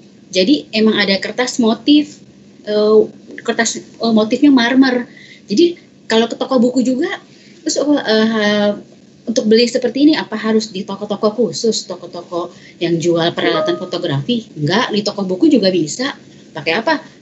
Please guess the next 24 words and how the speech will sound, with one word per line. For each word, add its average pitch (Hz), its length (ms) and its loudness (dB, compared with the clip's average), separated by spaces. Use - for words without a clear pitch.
Pakai 180 240 -8
karton, 202 640 2
karton 185 400 -4
Manila. 208 680 2
Mungkin 220 380 0
pakai 208 180 -2
karton 196 400 -2
Buffalo 214 560 2
biar 180 320 -2
ada 185 160 0
teksturnya 214 680 -2
bagus 175 420 -2
kan. 214 300 -2
Nah, 160 220 -8
tapi 185 240 2
memang 180 560 4
warnanya 170 800 0
lebih 170 400 0
baik 160 320 -2
sih, 320 240 0
eh, 175 280 -2
warnanya 185 400 2
warna, 180 520 0
warna-warna 180 520 -2